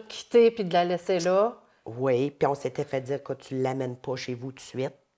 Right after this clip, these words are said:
Speaker 2: pour pas qu'elle se fâche puis qu'elle dise qu'elle peut plus
Speaker 1: Oui.
Speaker 2: revenir à la maison. »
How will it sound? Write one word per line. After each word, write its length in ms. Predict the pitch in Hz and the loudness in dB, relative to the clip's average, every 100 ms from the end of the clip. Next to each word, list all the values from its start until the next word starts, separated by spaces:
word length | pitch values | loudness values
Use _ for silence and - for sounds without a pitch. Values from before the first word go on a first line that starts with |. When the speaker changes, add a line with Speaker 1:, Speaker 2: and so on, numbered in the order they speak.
| _ _ | _ _
Speaker 2:
pour 140 | 123 | -14
pas 140 | - 127 | -10 -6
qu'elle 180 | 127 127 | -4 -6
se 160 | - | -6
fâche 400 | - 127 127 - | -2 0 0 -4
puis 120 | - - | -10 -6
qu'elle 180 | 127 | -6
dise 240 | 120 131 - | -4 -10 -8
qu'elle 140 | 123 | -12
peut 240 | - 123 - - - _ | -8 -8 -8 -10 -16 _
plus 120 | 160 170 | -2 -2
Speaker 1:
Oui. 260 | 190 214 240 | 4 6 6
Speaker 2:
revenir 320 | 139 143 143 | 6 4 2
à 80 | 139 | 2
la 140 | 135 | 2
maison. » 560 | 131 131 123 120 127 | 2 0 0 -2 -2